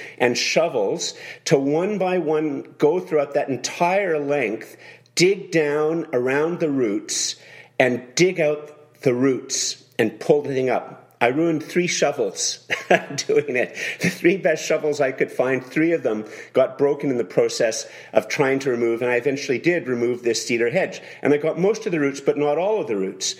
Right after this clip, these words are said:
But here's the thing. I cut the grass, and you get these little sprouts occasionally of a, of a cedar hedge which comes up.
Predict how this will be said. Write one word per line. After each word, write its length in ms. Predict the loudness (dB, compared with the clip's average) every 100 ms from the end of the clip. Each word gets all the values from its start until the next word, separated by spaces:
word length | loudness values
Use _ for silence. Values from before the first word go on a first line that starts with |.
| -14 0
But 160 | 2 2
here's 380 | 2 2 2 -2
the 100 | 0
thing. 400 | 0 0 -2 -8 -18 -20 _ _ _ _ -20 -20 -20 -20 -20 -16 2
I 180 | 4 4
cut 280 | 2 0 0
the 80 |
grass, 760 | 2 2 2 0 -2 -4 -8 0
and 140 | 2 2
you 80 | 2
get 240 | 0 0
these 240 | -2 0
little 200 | 0 0
sprouts 540 | -2 -2 2 0 0 -6
occasionally 600 | -2 0 0 0 0 0
of 120 | 0
a, 220 | 0 -2
of 100 | -4
a 60 | -4
cedar 340 | 0 0 0
hedge 360 | 0 0 -2 -2
which 280 | -2 -2 -2
comes 320 | -2 0 0
up. 560 | 0 -2 -14 -20 _